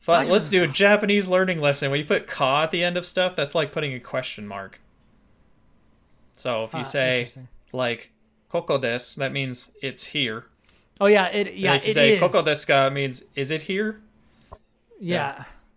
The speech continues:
Speaker 2: Or, like, uh,
Speaker 1: This has been your lesson of the day. <laughs>
Speaker 2: or, like, "Honto ni desu ka?" or something like
Speaker 1: Yeah.
Speaker 2: that,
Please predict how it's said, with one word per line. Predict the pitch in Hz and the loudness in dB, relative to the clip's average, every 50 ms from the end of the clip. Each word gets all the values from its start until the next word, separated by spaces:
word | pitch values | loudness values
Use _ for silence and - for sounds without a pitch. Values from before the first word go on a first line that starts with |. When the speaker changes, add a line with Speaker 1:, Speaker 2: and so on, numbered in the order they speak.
| _ _ _ _ _ _ _ _ _ _ _ _ _ _ _ | _ _ _ _ _ _ _ _ _ _ _ _ _ _ _
Speaker 2:
Or, | - 175 | -6 -4
like, | 165 151 - - - _ _ _ _ _ _ _ _ _ _ - | -4 -4 -6 -8 -14 _ _ _ _ _ _ _ _ _ _ -10
uh, | 151 147 139 135 135 - - | -8 -8 -8 -8 -10 -12 -14
Speaker 1:
This | 139 - | -14 -14
has | 127 120 | -12 -10
been | 135 123 | -8 -8
your | 127 127 | -6 -4
lesson | 123 123 120 - - 123 113 | -4 -4 -4 -4 -6 -8 -10
of | 113 107 | -10 -12
the | 113 | -12
day. | 104 120 113 - - - - - | -12 -12 -12 -12 -14 -20 -8 -6
<laughs> | - 262 - - | -6 -4 -2 0
Speaker 2:
or, | 175 175 | 0 2
like, | 170 170 - - - - | 2 2 2 2 2 0
"Honto | 285 214 - - - 202 220 214 - 208 196 185 | -2 -2 -2 -2 0 0 0 2 2 0 2 2
ni | 190 180 170 | 2 0 0
desu | 151 160 147 - - | -2 -4 -6 -6 -6
ka?" | - 147 139 131 131 135 143 | -6 -6 -4 -6 -6 -8 -10
or | 143 | -10
something | 135 - 156 131 143 139 | -8 -10 -10 -10 -10 -10
like | 135 131 127 | -10 -10 -8
Speaker 1:
Yeah. | 139 | -8
Speaker 2:
that, | 123 123 120 - - | -8 -10 -10 -12 -16